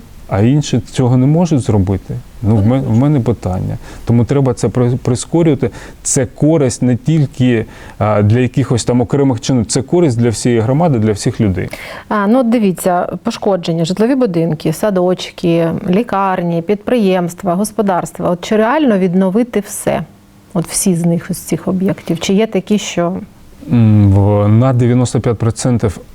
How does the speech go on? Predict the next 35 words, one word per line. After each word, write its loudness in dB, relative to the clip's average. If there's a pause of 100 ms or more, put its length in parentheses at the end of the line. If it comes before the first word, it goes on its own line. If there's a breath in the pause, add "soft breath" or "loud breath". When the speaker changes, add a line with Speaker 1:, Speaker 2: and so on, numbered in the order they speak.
(380)
Speaker 1:
а, 4
відсотків 0
абсолютно 0
реально 2
все 0
відновити. 2
Е, 2 (640)
в 0
нас 2
біль-, 2
більша 2
кількість -2
пошкоджень, -2
як 0
я 2
вже 0
і 2
сказав, 0
це -2
вікна 0
або 0
дах, 0
це 2
по-, 0
це -2
поточним 0
ремонтом 2
можливо 2
все -2
зробити. 0 (120)
Тому 2 (280 loud breath)
все, 0
що -2
стосується 0
лікарень, 0